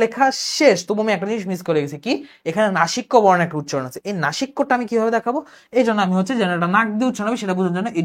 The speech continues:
যজ্ঞ, এই গ এর উপর, গ ওকারের উপর একটা চন্দ্রবিন্দু দিয়ে দেবো, যে এটা আমার নাক দিয়ে উচ্চারণ হচ্ছে, এটা বোঝানোর জন্য। ঠিক আছে, এই জিনিসটা কিন্তু খেয়াল রেখো, এই চন্দ্রবিন্দুটা আমার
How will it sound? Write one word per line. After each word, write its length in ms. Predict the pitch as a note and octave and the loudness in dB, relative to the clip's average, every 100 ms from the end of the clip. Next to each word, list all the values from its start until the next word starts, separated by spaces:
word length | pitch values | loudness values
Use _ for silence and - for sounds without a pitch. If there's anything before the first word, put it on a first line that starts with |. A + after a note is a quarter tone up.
| D3+ | 0
যজ্ঞ, 400 | A3+ A3 D#3 C3+ F#3+ E3+ - _ _ | 0 0 -2 2 4 4 0 _ _
এই 80 | C#3 C3 B2+ | -8 -4 6
গ 20 | A3 C4 | 8 8
এর 60 | C4+ | 6
উপর, 100 | G#3 F3+ | 2 4
গ 20 | G3+ A#3+ | 6 4
ওকারের 200 | A#3 F3+ | 0 -2
উপর 100 | F#3 G3 | -2 -6
একটা 100 | - | -4
চন্দ্রবিন্দু 360 | G3 G3 F3+ D#3 | -2 0 0 -2
দিয়ে 120 | C#3 B2+ | -4 -4
দেবো, 100 | C3+ | 0
যে 60 | D#3+ E3+ | 2 2
এটা 120 | E3 B3+ | 0 0
আমার 120 | G#3+ E3+ | 0 0
নাক 160 | F3+ F3+ F3+ | 0 0 -2
দিয়ে 100 | F3 | -2
উচ্চারণ 240 | F3 C#3 | -2 -8
হচ্ছে, 140 | C3 D3 | -6 -4
এটা 100 | D3 D3+ | -2 -2
বোঝানোর 260 | C#3 B2+ B2 | -4 -6 -10
জন্য। 120 | A2 C3 | -14 -14
ঠিক 120 | G3+ A#3+ | -6 -6
আছে, 100 | C4 - _ _ _ _ _ A3+ | -6 -10 _ _ _ _ _ 0
এই 60 | |
জিনিসটা 200 | A#3 A#3+ C#4 | 0 2 2
কিন্তু 140 | C#4 | 2
খেয়াল 160 | G#3 E3+ D3+ | 2 2 2
রেখো, 140 | D3+ - | 0 0
এই 60 | B3 A#3+ | -2 0
চন্দ্রবিন্দুটা 460 | A#3+ A#3 A3 G3 G#3+ | 0 0 0 0 0
আমার 120 | G#3 | 0